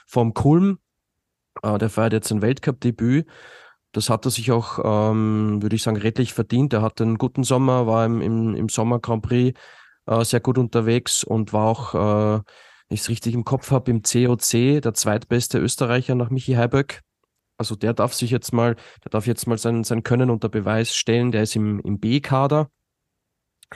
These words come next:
Und dann vielleicht die größte, also vielleicht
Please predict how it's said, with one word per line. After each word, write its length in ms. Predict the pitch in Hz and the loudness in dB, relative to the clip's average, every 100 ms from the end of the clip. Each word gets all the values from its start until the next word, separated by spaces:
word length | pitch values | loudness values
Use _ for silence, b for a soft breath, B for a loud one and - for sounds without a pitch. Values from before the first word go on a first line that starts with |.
| B B B B B _ | B B B B B _
Und 1300 | - 120 117 117 113 113 113 113 113 117 110 - - | 0 2 4 2 2 0 0 0 0 -2 -4 -4 0
dann 180 | 110 127 | 2 2
vielleicht 360 | 127 120 117 | 2 2 0
die 60 | 110 | -4
größte, 600 | - 117 120 - 127 113 B B | 0 2 2 2 2 2 B B
also 200 | 101 104 | -2 -2
vielleicht 520 | - 98 110 107 - | -2 0 0 0 -6